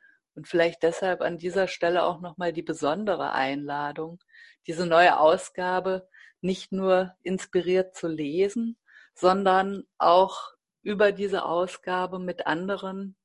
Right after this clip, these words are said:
die eben auch an Reifung interessiert sind, in den Dialog zu gehen. Und wir haben inzwischen über fünfundzwanzig Evolve-Salons in Deutschland, Österreich und der Schweiz.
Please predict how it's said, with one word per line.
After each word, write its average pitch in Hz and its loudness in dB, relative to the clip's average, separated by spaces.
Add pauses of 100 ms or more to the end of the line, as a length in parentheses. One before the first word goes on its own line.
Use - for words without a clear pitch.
(120)
die 170 -4
eben 175 -4
auch 214 -2
an 156 -8
Reifung 147 -4
interessiert 147 -14
sind, 147 -16
in 165 -10
den 165 -10
Dialog 165 -4
zu - -14
gehen. 131 -12 (920)
Und 156 -8
wir 175 4
haben 190 4
inzwischen 202 -2 (320)
über 214 4
fünfundzwanzig 202 -4
Evolve-Salons 226 -2
in 214 -10
Deutschland, 220 0
Österreich 214 -4
und 208 -10
der 214 -6
Schweiz. 208 -6